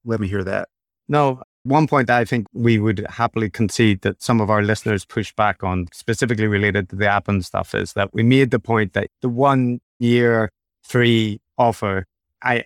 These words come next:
Speaker 2: offhandedly compared it to thirty day money back guarantee, but I understand it's significantly more generous than that. And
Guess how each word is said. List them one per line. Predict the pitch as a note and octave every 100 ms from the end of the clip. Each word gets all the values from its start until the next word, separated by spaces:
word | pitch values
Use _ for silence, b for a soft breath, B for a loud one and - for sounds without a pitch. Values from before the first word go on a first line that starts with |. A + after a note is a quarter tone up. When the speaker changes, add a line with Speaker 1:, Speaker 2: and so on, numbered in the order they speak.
| -
Speaker 2:
offhandedly | E3 E3 - D3 C#3 A#2+ A2 A2+
compared | G2 A#2 G2+ A#2 G#2+
it | A2 G#2 -
to | A2+ G#2+ -
thirty | - A#2+ A#2
day | A#2 A2 G#2+ G#2 - _
money | A2 A#2 B2 A2+
back | A#2 G#2+
guarantee, | A#2+ A2 G2 B2 G2+
but | A2+ B2+
I | D3
understand | F3 G3 D3+ - C#3+ A2+ G2+
it's | - -
significantly | C3+ C3 C3+ B2+ B2+ - A#2
more | A#2 A#2 A2+ - -
generous | C#3 C3 A#2+ -
than | A2+ G#2
that. | G#2 - C3
And | B2 A#2